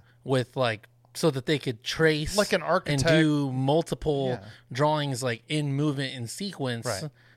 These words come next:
Speaker 1: Uh, you know, and, uh, 'cause that's what I used to do
Speaker 2: It's
Speaker 1: when I was learning how to
Speaker 2: similar
Speaker 1: cartoon.
Speaker 2: to an-, animation in
Speaker 1: Oh,
Speaker 2: that,
Speaker 1: very
Speaker 2: in that
Speaker 1: much so.
Speaker 2: regard.
Speaker 1: Yeah.
Speaker 2: But, yeah, but, you know, they do it in blue pencil, and then they come back and hit it with a regular pencil. And then s-, a different person will come in and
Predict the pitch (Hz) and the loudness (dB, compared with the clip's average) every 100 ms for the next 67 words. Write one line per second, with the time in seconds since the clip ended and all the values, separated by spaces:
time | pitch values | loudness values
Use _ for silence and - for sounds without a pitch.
0 | _ - 131 147 135 123 123 123 113 127 | _ -8 -6 -4 -4 -2 -2 -4 -6 -10
1 | 139 135 120 127 127 135 - 127 127 233 | -12 -12 -8 -4 -2 -2 -2 0 0 0
2 | 196 - 131 117 107 156 127 196 127 123 | -2 -6 -6 -6 -4 -6 -6 -4 0 4
3 | 127 117 131 131 123 127 214 196 135 139 | 4 2 0 0 2 2 2 4 4 4
4 | 139 147 147 165 139 120 131 - 104 123 | 0 0 -2 -2 -2 0 -2 -4 -10 -12
5 | - - 123 180 120 156 147 131 139 120 | -18 -10 2 4 4 4 4 4 2 2
6 | 113 110 151 - - 123 113 131 139 127 | 0 0 -4 -6 -2 -2 -2 4 4 4
7 | - 180 151 147 151 147 170 147 135 160 | 0 -2 0 0 -2 -8 -4 -2 0 0
8 | 180 143 135 160 143 131 139 131 127 127 | 0 -2 -2 0 0 -2 -2 -2 -2 -2
9 | 147 135 123 123 139 135 127 127 127 123 | -2 0 0 -2 -2 -2 -2 0 0 -2
10 | 131 120 127 127 - - - 147 160 147 | -4 -4 -2 -4 -6 -20 -10 -4 -2 -2
11 | - 151 110 185 254 - 123 110 113 139 | -6 -4 2 2 2 -2 -2 -4 -8 -12
12 | - _ _ - 113 135 127 127 113 | -16 _ _ -8 -6 -4 -2 -2 -2